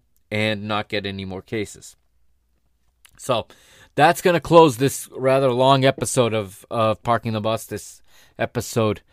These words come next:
forty-four. Thank you for joining me here for this, uh, exclusive bonus segment. Um, again, fans of South American football, do not forget, I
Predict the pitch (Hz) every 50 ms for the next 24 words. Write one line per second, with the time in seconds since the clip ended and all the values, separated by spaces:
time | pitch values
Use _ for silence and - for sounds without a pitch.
0 | _ _ _ _ _ _ _ - - 123 123 117 110 104 - - - 131 127 127
1 | 127 120 - - 165 175 190 - - 170 - - 143 139 131 127 123 117 - -
2 | - - - 131 127 131 135 139 135 127 120 123 120 120 107 98 123 123 120 117
3 | - 117 104 104 101 - - - - - 107 107 101 104 101 101 - - - -
4 | - 123 120 - - 104 - _ - 120 117 120 120 113 - - - - 117 -
5 | - - 127 120 117 123 120 113 - - - - - - _ _ - 104 101 101
6 | 98 95 95 92 92 92 92 82 - _ _ 107 101 98 110 107 101 90 - -
7 | 117 113 110 101 113 98 - - 110 104 104 - 110 104 104 104 104 101 - -
8 | 92 - - 110 - - 107 104 95 104 107 104 101 98 - - 98 92 101 92
9 | - - _ _ _ _ _ _ _ _ - 98 104 104 107 107 110 107 -